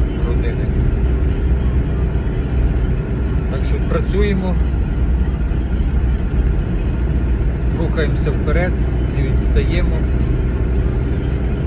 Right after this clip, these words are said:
Слава Україні! Слава нашим Збройним силам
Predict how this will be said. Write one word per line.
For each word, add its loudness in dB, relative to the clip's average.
Слава 2
Україні! 0
Слава 0
нашим 2
Збройним 2
силам 2